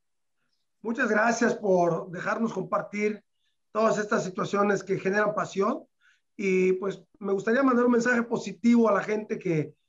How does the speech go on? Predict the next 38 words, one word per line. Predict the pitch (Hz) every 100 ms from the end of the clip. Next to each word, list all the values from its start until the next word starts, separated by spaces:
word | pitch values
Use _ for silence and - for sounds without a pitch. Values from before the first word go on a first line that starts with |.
| _ _
que, | 175
bueno, | 226 302 -
que, | 196 190
que | 190 190
gusta, | 180 226 247 - 233 214
que, | 202 180 165 151 156 _ _ _
que | 170
le | 165
apasiona | 160 170 165 202 214 226 202
este | 196 202
deporte, | 180 - 226 226 240 247 - - _
que, | - 165 160 156
que | 156
el | 170
fútbol | 170 240 226 202 208 214 - _ _
se | -
está | 165 208
llenando | 214 208 208 214 208
otra | 208 208 190
vez, | 190 196 190 -
eh, | 175 156 156
en | 160
el | 160
mundo, | 175 233 240 208
en |
el | 185
planeta, | 185 175 208 233 254
y | 196
eso | 190 - 190 185 - _ _ _
para | 165 165
nosotros | - 160 165
significa | - 170 170 185 185 185 180 160 156 - _ _
mucha | 185 196 208
fiesta, | - 170 151 147 151
¿no? | 185
Son | 196 226
tiempos | 226 240 233 240 220
que | - 190 170 -